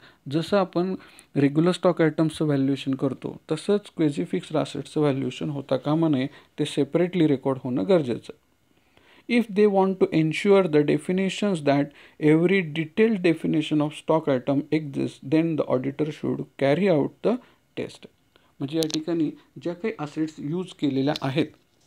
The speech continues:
त्या डिफाईन करणं गरजेचं आहे. डिफाईन करणं गरजेचं आहे म्हणजे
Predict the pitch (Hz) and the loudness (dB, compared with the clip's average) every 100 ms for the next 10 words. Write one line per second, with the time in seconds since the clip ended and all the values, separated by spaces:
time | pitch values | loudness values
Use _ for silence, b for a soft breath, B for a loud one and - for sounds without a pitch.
0 | _ - - _ - _ - 151 - B | _ -20 -20 _ -20 _ 0 0 -2 B
1 | B 127 143 175 175 160 127 127 120 117 | B 2 2 4 4 4 2 2 0 -2
2 | 117 117 - - 131 139 151 160 160 151 | -4 -8 -8 -8 -2 0 2 2 4 2
3 | 147 147 139 139 143 135 131 160 | 2 0 0 -2 0 0 2 2